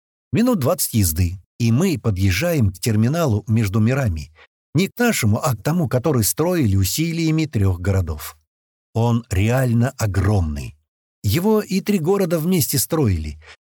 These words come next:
и народу через него много перемещается, и грузов. Там даже есть железнодорожная ветка. Правда, она проложена только в мире динозавров, но все равно. Причем с железкой сделано вообще очень интересно.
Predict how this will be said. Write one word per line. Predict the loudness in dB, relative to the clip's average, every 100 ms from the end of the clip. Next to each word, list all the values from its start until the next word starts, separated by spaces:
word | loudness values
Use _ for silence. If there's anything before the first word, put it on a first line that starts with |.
| -6
и | 0
народу | 0 0 0 -2
через | -2 -2 0
него | 0 0
много | 2 0 0
перемещается, | 0 0 0 0 0 0 0 -2 -4
и | -2 0
грузов. | 2 2 2 -2 -4 _ _ _ _
Там | -2 0 2
даже | 0 0 0
есть | 2 2 2
железнодорожная | 0 0 0 0 0 0 0 0
ветка. | 0 0 -2 -6 -6 -18 -16 -6
Правда, | -4 0 0
она | 0 0
проложена | 0 0 0 0 0
только | 0 0 0
в | 2
мире | 2 0
динозавров, | 0 0 0 0 -2 -4 -6 -16 -4
но | 0 0
все | 0 0
равно. | 0 0 -2 -2 -8 _ _ _ _ _ -2
Причем | -2 0 -2 -2
с | -2
железкой | 0 0 -2 0 0
сделано | 0 0 0 0
вообще | 0 0 0 -2 -2 -2
очень | -2 0 0 0
интересно. | 0 0 0 -2